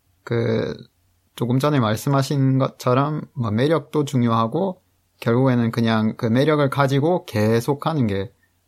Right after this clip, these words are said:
제일 중요한 것 같아요. 그래서 지금 이 순간에 만약에 그 언어에 대한 뭐 흥미를 잃었거나, 어, 딱히 뭐 왜 배우고 싶은지 모를 것 같다 싶으면, 그러면 어떻게든 꼭 그런 그 매력을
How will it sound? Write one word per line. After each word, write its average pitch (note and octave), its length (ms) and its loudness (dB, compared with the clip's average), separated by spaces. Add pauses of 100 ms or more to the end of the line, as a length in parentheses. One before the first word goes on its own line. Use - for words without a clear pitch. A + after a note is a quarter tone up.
제일 G#2 480 0
중요한 A2+ 400 0
것 G2 80 0
같아요. G#2 360 -8 (100)
그래서 - 240 -6
지금 C3 300 0
이 G#2+ 60 0
순간에 C#3 460 0
만약에 G#2+ 480 0
그 G#2+ 200 -2
언어에 B2+ 340 2
대한 A2+ 220 0
뭐 G#2+ 100 -2
흥미를 B2+ 540 0 (460)
잃었거나, A#2+ 1400 -2 (520)
어, G#2 680 -2 (380)
딱히 B2+ 240 -2
뭐 A2+ 140 0
왜 G#2 220 0
배우고 C3 300 0
싶은지 B2 600 0
모를 A#2+ 320 0
것 C3+ 100 0
같다 A#2 640 0
싶으면, C#3 640 -2 (520)
그러면 - 280 0
어떻게든 C3+ 560 2
꼭 - 260 -6
그런 B2 420 2
그 B2+ 100 -2
매력을 C#3 800 0